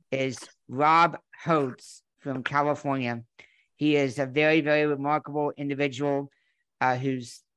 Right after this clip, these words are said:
had a lot of challenges in life, but h-, he's overcome them and has done so much. Please welcome Rob Holtz to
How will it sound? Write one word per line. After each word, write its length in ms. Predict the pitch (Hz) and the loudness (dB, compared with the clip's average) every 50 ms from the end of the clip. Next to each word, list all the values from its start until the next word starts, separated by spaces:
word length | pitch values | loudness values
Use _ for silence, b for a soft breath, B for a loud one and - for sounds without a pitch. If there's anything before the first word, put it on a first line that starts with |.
| _ _ | _ _
had 200 | - 139 139 135 | -2 0 0 0
a 80 | 131 131 | 0 0
lot 220 | 131 135 135 139 | 0 2 2 2
of 80 | 143 139 | 0 0
challenges 840 | - - 143 143 147 147 147 123 147 143 147 139 - - - - - _ - | -2 -2 -2 0 -2 -4 -6 -6 -6 -6 -6 -6 -10 -14 -20 -20 -20 _ -10
in 180 | 151 143 143 143 | -6 -6 -4 -2
life, 280 | 139 139 143 143 139 123 _ _ | 0 0 0 0 -2 -6 _ _
but 200 | - 127 120 - - _ 120 | -6 -4 -4 -6 -8 _ -20
h-, 140 | 120 - - _ _ _ | -20 -20 -20 _ _ _
he's 580 | _ - 82 123 113 131 131 127 117 - - - _ _ _ _ _ | _ -20 -18 -14 -12 -10 -10 -10 -12 -16 -20 -20 _ _ _ _ _
overcome 560 | - 139 135 131 139 139 - - 147 147 143 | -2 -2 -2 -2 -4 -6 -6 -4 -4 -4 -2
them 340 | 143 139 139 143 143 139 139 _ _ _ _ _ _ _ | -2 -2 -2 -4 -6 -8 -12 _ _ _ _ _ _ _
and 120 | 123 123 | -10 -10
has 160 | 123 120 - - | -8 -10 -12 -8
done 280 | - - 127 127 127 123 | -4 -4 -2 -2 -4 -6
so 300 | 117 - - 151 143 143 | -10 -4 -2 -2 0 0
much. 600 | 139 139 135 139 135 120 - - - - - - _ _ _ _ _ _ _ _ _ _ _ _ _ - | 0 0 0 0 0 -2 -6 -14 -18 -18 -20 -20 _ _ _ _ _ _ _ _ _ _ _ _ _ 0
Please 260 | 190 226 233 170 190 | 0 0 0 0 4
welcome 340 | 233 240 240 240 240 220 208 | 4 4 6 6 2 0 2
Rob 300 | 208 233 240 247 240 202 | 4 6 6 6 4 4
Holtz 400 | 190 226 240 233 214 - - - | 4 4 4 4 2 0 -8 -12
to 140 | - 196 | -10 -12